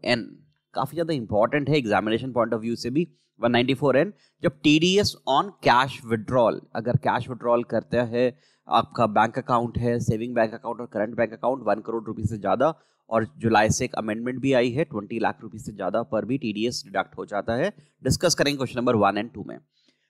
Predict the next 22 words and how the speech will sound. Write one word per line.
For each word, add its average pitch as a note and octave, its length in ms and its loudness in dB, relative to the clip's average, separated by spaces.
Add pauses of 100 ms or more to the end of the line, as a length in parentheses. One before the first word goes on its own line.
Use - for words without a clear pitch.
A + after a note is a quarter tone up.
(120)
क्वेश्चन F#3 180 2
नंबर G#3+ 160 4
थ्री E3 240 4
में F#3 240 4
I'll C3 220 4
discuss C#3+ 480 -2
section C3+ 280 -2
वन A2 180 2
नाइंटी A#2+ 400 0
टू C#3 320 -6 (180)
ए। A2 100 4 (300)
वन G#2+ 120 2
नाइंटी B2+ 300 0
टू C3+ 240 -10 (120)
ए C3+ 120 2
होता C#3 320 -2
है, E3 200 -2 (600)
in D3+ 200 2
case F#3 200 6
आप F3+ 120 2
प्रोविडेंट C#3+ 400 4
फंड D3 300 2